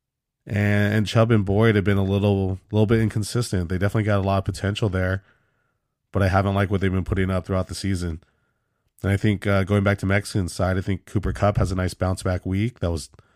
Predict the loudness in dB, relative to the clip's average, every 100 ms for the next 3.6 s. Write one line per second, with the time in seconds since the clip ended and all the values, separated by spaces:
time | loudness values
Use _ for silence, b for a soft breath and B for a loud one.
0 | b b 0 4 4 4 0 -4 _ -4
1 | -2 0 -2 0 -2 -2 -2 -2 -2 -4
2 | -2 0 0 0 0 -2 -2 -2 -2 -4
3 | -6 -2 0 2 0 0